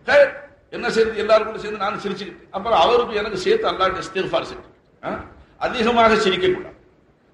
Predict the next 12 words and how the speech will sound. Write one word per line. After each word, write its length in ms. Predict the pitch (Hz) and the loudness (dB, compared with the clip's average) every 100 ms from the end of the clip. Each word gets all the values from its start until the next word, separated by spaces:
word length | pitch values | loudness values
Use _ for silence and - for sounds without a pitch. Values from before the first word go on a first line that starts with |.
| - | -4
கஸ்ரத்துல், 760 | 180 220 220 214 202 185 147 - - _ | -2 0 0 0 -2 -8 -8 -12 -20 _
கஸ்ரத்துல் 580 | 151 165 214 220 208 180 | -6 -4 0 0 0 -2
திஹிக்கி 420 | 190 185 196 233 - | 2 2 2 -4 -8
துமீத்துல் 540 | 190 202 220 220 214 | -4 -2 -4 -6 -6
கல்ப். 380 | 180 170 156 - - _ _ _ _ _ | 0 0 -2 -12 -20 _ _ _ _ _
அதிகமாக 680 | - 151 214 208 233 233 233 | -4 -2 0 0 4 4 2
சிரிப்பது 480 | 208 202 - 214 220 | -4 -8 -6 -4 -4
கல்பை 680 | 247 - 160 208 202 233 151 | -6 -2 0 0 0 0 2
மரணம் 460 | 160 185 220 226 | 2 4 0 0
அடைய 260 | 208 202 185 | 0 0 0
செய்யும். 380 | 156 127 - - _ _ _ _ _ _ _ - | 0 0 -4 -14 _ _ _ _ _ _ _ -12
ஆ? 100 | 175 | -12